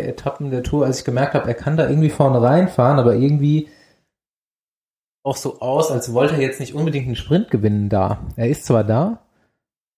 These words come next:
aber er hält nicht so Vollgas mit rein und dann dachte ich mir so, ey, der Typ hat schon mal Paris-Roubaix gewonnen und hier gibt's so eine Paris-Roubaix-Etappe. Ich glaub, der ist nur für diesen Tag da. Ich meine, da muss natürlich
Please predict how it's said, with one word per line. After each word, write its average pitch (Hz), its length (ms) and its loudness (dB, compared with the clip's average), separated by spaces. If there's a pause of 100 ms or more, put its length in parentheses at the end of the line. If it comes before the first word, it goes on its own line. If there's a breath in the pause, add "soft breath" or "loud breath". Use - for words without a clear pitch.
(220)
aber 127 840 2 (160)
er 127 80 -4
hält 139 180 0
nicht 156 140 -4
so 135 80 -8
Vollgas 139 400 0
mit 120 100 -2
rein 131 280 0
und 165 80 0
dann 135 60 -6
dachte 143 160 -2
ich 139 100 -8
mir 135 80 -6
so, 117 80 -4
ey, 160 340 -2 (1040)
der 120 80 -12
Typ 147 240 -8 (240)
hat 135 180 -4
schon 127 220 0
mal 123 420 0 (200)
Paris-Roubaix 131 520 2
gewonnen 117 640 -4 (380)
und 123 320 -4
hier 127 160 -2
gibt's 123 180 -6
so 123 80 -4
eine 120 160 -2
Paris-Roubaix-Etappe. 127 1080 0
Ich 120 180 -4 (580)
glaub, 123 200 0
der 123 140 0
ist - 180 -4
nur 151 120 0
für 151 120 -2
diesen 143 220 -2
Tag 151 320 0
da. 123 380 -2 (100)
Ich - 100 -18
meine, 117 140 2
da 120 60 2
muss 131 160 0
natürlich 120 400 0